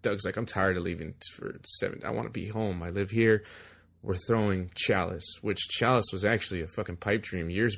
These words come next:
before even the festival in Seven ten. Doug was like, "Chalice. I love the word chalice. I wanna, I wanna make pipes that are, like, respecting ca-, Rasta culture and Jamaican. Like, let's,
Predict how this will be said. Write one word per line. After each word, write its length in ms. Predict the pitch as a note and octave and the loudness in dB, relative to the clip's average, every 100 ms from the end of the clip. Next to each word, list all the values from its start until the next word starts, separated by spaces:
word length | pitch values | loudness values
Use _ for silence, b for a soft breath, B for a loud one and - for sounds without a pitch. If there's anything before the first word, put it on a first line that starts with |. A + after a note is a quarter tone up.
| - | -6
before 540 | - - B2+ A#2 F#2 - - - | -12 0 6 6 6 2 -10 -8
even 320 | F#2 A2 G#2 F#2+ | 0 4 4 2
the 60 | |
festival 460 | - A#2 A#2+ G#2+ F#2+ | 0 0 0 0 -2
in 40 | |
Seven 280 | F#2 G2 F2+ | 0 0 0
ten. 280 | C3+ B2 - B B B - | 0 0 0 B B B 4
Doug 200 | A#2+ G#2 | 6 6
was 140 | G2 | 4
like, 280 | G2 E2 - - - | 4 2 -2 -6 4
"Chalice. 440 | - C#3 G2 G2 | 6 6 2 2
I 40 | |
love 160 | B2 C#3+ | 2 4
the 60 | C#3 | 6
word 240 | C#3 C3 | 6 6
chalice. 480 | - E3 C#3+ A#2 - | 4 6 6 4 2
I 40 | |
wanna, 180 | A2+ G#2+ B B B | 2 0 B B B
I 40 | B2 | 0
wanna 140 | C3 | 4
make 240 | C3+ D3 - - _ - | 6 6 4 -16 _ 4
pipes 320 | C#3 D#3+ C3 | 8 8 6
that 80 | B2+ | 6
are, 160 | B2 | 8
like, 180 | A2+ G#2+ | 8 6
respecting 640 | A2 B2+ A#2 - C#3+ C#3+ C3 | 6 4 6 4 4 4 2
ca-, 180 | C#3 B2 | 4 4
Rasta 380 | C3+ D3 - | 4 4 4
culture 440 | C3 C3+ C3 - A2+ | 4 6 6 4 0
and 100 | G2+ | 2
Jamaican. 340 | A#2 C#3 C3+ | 6 6 6
Like, 120 | A2+ | 2
let's, 160 | B2+ B2+ | 2 0